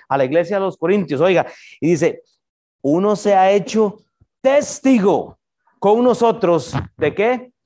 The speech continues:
De su resurrección. Ese es nuestro trabajo, hermanos.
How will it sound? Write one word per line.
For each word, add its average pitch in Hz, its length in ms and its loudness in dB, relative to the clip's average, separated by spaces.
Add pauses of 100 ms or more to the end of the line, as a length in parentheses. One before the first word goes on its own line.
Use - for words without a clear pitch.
(200)
De 143 200 -4
su 196 460 -6
resurrección. 175 1000 -4
Ese 156 300 -8
es 185 100 -8
nuestro 196 580 -6
trabajo, 185 460 -2
hermanos. 147 640 -10